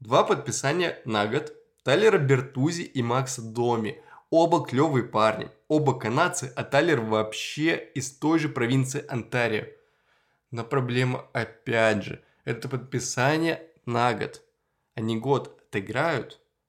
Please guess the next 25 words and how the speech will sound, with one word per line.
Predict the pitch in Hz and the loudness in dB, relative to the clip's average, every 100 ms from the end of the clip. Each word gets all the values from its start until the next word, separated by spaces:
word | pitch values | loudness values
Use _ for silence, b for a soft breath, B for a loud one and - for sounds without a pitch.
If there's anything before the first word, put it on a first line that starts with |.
| _ _ - | _ _ -18
и | - | -8
потом | 104 - 170 185 - _ _ _ - | -8 -2 -2 -2 -8 _ _ _ -4
новый | 113 165 135 | 0 2 0
клуб. | - 101 - - _ _ _ _ - | -4 -8 -10 -14 _ _ _ _ -8
Потому | 117 117 | -4 -4
что | 107 127 | -4 -10
Торонто | - 107 127 156 123 | -6 -2 0 -2 -4
вряд | 104 98 - | -4 -4 -6
ли | |
будет | 95 104 98 | -6 -6 -6
в | |
состоянии | - 101 104 117 175 170 | -12 -10 -4 -2 -2 -6
их | - 135 - | -8 -8 -6
продлевать. | 117 98 98 92 - _ _ _ _ _ _ _ | -6 -4 -4 -6 -8 _ _ _ _ _ _ _
Кто | 185 | 4
ещё | 208 - 196 190 | 4 4 2 2
на | 185 | 0
один | 165 170 165 | -2 -2 -2
год? | 160 160 160 - _ _ _ | -2 -2 -4 -20 _ _ _
Так | 131 123 - _ _ _ | -4 -4 -8 _ _ _
это | 160 175 175 - 180 180 - | -2 0 -2 -2 -2 -2 -4
Джон | 127 113 135 147 - - | -6 0 0 0 -8 -6
Клинберг. | 123 113 104 - - _ _ _ | -2 0 -2 -8 -16 _ _ _
И | 135 | 0
мне | 127 120 131 | 0 0 -4